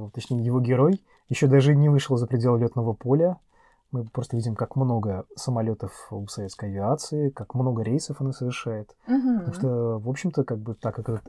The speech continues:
Speaker 1: реальный аэродром, то есть здесь никто специально эти самолеты не подгонял. То есть они все сняли, все как есть. То есть, в общем-то, можно сказать, что авиасообщение в С С С Р развито было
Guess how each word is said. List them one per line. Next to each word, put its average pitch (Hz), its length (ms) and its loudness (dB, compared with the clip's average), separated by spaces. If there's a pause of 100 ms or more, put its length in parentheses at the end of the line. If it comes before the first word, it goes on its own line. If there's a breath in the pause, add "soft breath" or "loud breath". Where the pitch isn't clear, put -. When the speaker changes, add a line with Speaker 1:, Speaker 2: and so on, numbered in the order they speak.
Speaker 1:
реальный 110 460 0
аэродром, 135 480 2 (460 soft breath)
то 95 60 -10
есть 95 220 -10
здесь 139 180 -2
никто 139 220 0
специально 170 500 2
эти 147 140 -2
самолеты 131 800 0 (680)
не 135 140 2
подгонял. 123 520 0
То - 100 -20
есть - 180 -18
они 113 80 -6
все 135 160 -6
сняли, 143 240 2
все 135 160 -6
как - 200 -4
есть. - 380 -14
То - 60 -16
есть, 107 100 -12
в 135 60 -2
общем-то, 131 220 0
можно 123 160 0
сказать, 147 180 2
что - 240 -4
авиасообщение 135 720 2
в 117 140 -8
С - 20 -8
С - 60 -12
С - 60 -8
Р 175 140 4 (200 soft breath)
развито 127 340 2
было 127 200 4